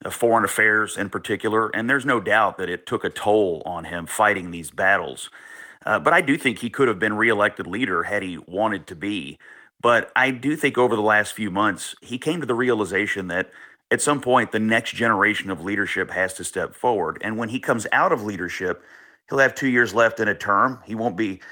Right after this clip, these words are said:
shackled by the burdens of leading a party. Uh, and he'll be free, I think, really to lead the Reagan faction of the Republican Senate Conference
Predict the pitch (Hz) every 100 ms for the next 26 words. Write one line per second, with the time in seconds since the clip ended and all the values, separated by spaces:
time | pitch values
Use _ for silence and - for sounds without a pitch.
0 | - - - 113 98 - 123 104 107 95
1 | 80 110 107 123 110 95 82 104 113 123
2 | 110 95 - 110 110 127 127 - - -
3 | - 107 107 117 143 139 143 - 156 170
4 | 120 131 117 107 135 120 - 117 101 104
5 | 117 135 131 101 98 90 - 87 101 117
6 | 123 104 87 101 113 - 107 90 87 -
7 | 101 98 92 117 110 110 101 92 120 110
8 | - - 113 - 90 76